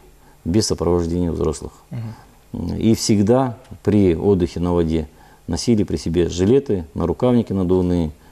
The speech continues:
Speaker 1: которые показывают положительный результат, а, для того, чтобы человек на воде остался в плавучем состоянии, не утонул.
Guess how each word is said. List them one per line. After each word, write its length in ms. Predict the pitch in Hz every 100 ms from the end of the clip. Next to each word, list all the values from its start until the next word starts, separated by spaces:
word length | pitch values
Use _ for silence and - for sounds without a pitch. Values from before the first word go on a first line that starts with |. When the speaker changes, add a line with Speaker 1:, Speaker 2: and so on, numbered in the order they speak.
| _ -
Speaker 1:
которые 560 | 90 107 98 87 78 76 - - - _ - -
показывают 720 | 113 123 110 90 85 82 76
положительный 760 | - 110 123 127 - 92 92
результат, 560 | 87 87 95 110 120 - - - - -
а, 180 | 90 85
для 160 | 80 92
того, 240 | 98 107
чтобы 200 | - 80
человек 360 | - 92 95 -
на 80 |
воде 260 | 85 87 90
остался 460 | 82 - 90 - 82
в 20 |
плавучем 320 | 90 85 -
состоянии, 440 | - - 107 104
не 160 | 85 104
утонул. 400 | 87 - 78